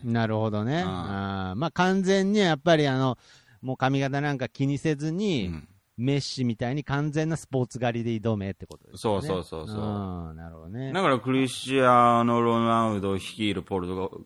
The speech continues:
Speaker 2: ガルも負けたでしょ？
Speaker 1: ああ、なるほどね。
Speaker 2: うん。
Speaker 1: ああ、やっぱりだから今回はスポーツ狩りのメッシに勝機があると。
Speaker 2: そう。
Speaker 1: あれ完全に、あのメッシのスポーツ狩りのタイプは、
Speaker 2: うん。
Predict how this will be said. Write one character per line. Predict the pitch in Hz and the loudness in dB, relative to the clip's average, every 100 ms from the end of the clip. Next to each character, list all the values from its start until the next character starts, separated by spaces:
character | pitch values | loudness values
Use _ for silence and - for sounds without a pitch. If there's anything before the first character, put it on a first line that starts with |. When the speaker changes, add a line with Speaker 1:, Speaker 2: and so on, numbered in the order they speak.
| _ | _
Speaker 2:
ガ | 104 95 | -2 -2
ル | 90 | -2
も | 92 | -2
負 | 92 87 | -2 -4
け | - | -4
た | 104 | -8
で | 76 | -8
し | - | -14
ょ？ | 67 - - | -18 -20 -8
Speaker 1:
あ | 117 117 | -2 -2
あ、 | 107 | -2
な | 101 | -4
る | 98 | -6
ほ | 98 | -6
ど | 92 113 | -6 -4
ね。 | 233 | -4
Speaker 2:
う | 269 | -4
ん。 | |
Speaker 1:
あ | 87 80 92 92 90 87 82 76 71 76 | -6 -6 -6 -4 -4 -6 -10 -12 -16 -18
あ、 | 98 | -16
や | |
っ | 101 | -6
ぱ | 127 | -2
り | 120 | 0
だ | 117 | 0
か | 107 | -2
ら | |
今 | 107 117 | -2 -2
回 | 110 120 | 0 0
は | 139 120 | 0 -2
ス | |
ポ | - 120 | -4 -4
ー | |
ツ | 107 | -2
狩 | 110 107 | -4 -4
り | |
の | 110 | -2
メ | 113 | -2
ッ | 113 | -4
シ | - | -4
に | 151 | -4
勝 | - 135 107 | 0 0 0
機 | 98 | -6
が | 85 95 | -6 -4
あ | 87 | -6
る | 80 | -10
と。 | - 69 | -18 -8
Speaker 2:
そ | 95 80 - | -6 -6 -10
う。 | _ _ _ | _ _ _
Speaker 1:
あ | 151 | -6
れ | 165 | 0
完 | 190 208 214 | 2 2 4
全 | 220 214 214 | 4 4 4
に、 | 208 175 127 117 | 4 2 0 0
あ | 143 | 0
の | 156 | 2
メ | 165 165 | 4 2
ッ | |
シ | - 147 | 0 0
の | 139 | 0
ス | - | -2
ポ | 139 | -2
ー | 127 | -2
ツ | 139 | -2
狩 | 139 | 0
り | |
の | 135 | 0
タ | 127 139 | 2 2
イ | 120 | 2
プ | 117 123 | -2 -2
は、 | 170 120 87 | 0 0 -2
Speaker 2:
う | |
ん。 | 80 | -8